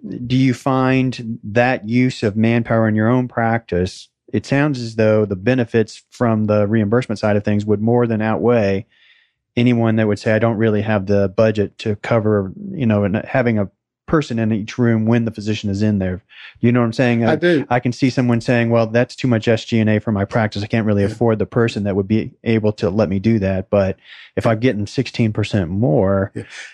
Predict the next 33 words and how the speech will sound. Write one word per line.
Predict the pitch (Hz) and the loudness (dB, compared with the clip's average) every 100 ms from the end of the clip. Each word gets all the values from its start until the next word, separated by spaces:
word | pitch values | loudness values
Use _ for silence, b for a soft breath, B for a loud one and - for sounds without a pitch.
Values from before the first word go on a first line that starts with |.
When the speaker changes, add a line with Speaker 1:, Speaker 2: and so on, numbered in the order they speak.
| B - | B -8
Speaker 2:
See, | - | -2
I | - | 0
Speaker 1:
maybe | 202 202 | 0 2
I | |
Speaker 2:
can't | 208 170 | 2 2
Speaker 1:
do. | - | 0
Speaker 2:
afford | 185 170 160 135 | 2 4 4 2
not | 160 190 - | 0 0 -2
to | 131 | -8
have | 127 131 110 | -4 -2 -2
those | 113 107 | -2 -2
scribes | - - 120 104 95 - | -4 -2 -2 -2 -8 -6
Speaker 1:
Yeah. | 98 98 98 143 | -2 -2 -2 -8
Speaker 2:
and, | 135 139 143 | -8 -6 -6
and | 135 131 120 | -6 -4 -6
the | |
support | 113 131 - 156 156 - | -4 -6 0 2 2 0
team. | - 131 104 90 _ | -4 -4 -4 -6 _
That, | 123 160 B B | -4 -4 B B
that's | 190 196 - | -2 -2 0
where | 202 139 | -2 0
the | 117 | -4
key | - 156 160 127 | -4 0 0 0
is | 104 107 | -2 -2
at. | 120 104 76 B B B | -4 -4 -8 B B B
We, | 180 202 | 0 2
we've | 185 226 | 2 0
changed | - 202 196 208 | 0 0 2 0
from | 175 156 | 2 2
that | 131 | 0
fee | - 151 151 | 0 0 0
for | - | -2
service. | 139 - 139 113 101 107 | -6 -2 0 0 -4 -14